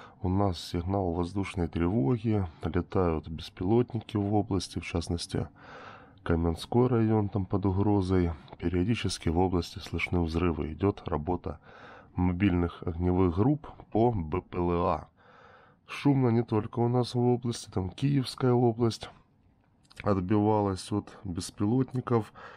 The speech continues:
Военная администрация местная сообщала о том, что не стоит пренебрегать сигналами воздушной тревоги, находиться в укрытиях.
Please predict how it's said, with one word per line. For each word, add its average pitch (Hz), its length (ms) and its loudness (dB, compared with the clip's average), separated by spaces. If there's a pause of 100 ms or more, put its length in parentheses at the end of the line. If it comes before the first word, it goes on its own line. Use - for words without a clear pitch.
(460)
Военная 95 460 4
администрация 98 760 -2
местная 104 480 0
сообщала 87 960 -2
о 85 120 -4
том, 92 260 -2
что 82 400 -2
не 87 160 0
стоит 87 480 -2
пренебрегать 85 640 0
сигналами 87 500 -2
воздушной 82 540 -4
тревоги, 107 480 0
находиться 85 580 -2
в 98 80 -2
укрытиях. 104 640 0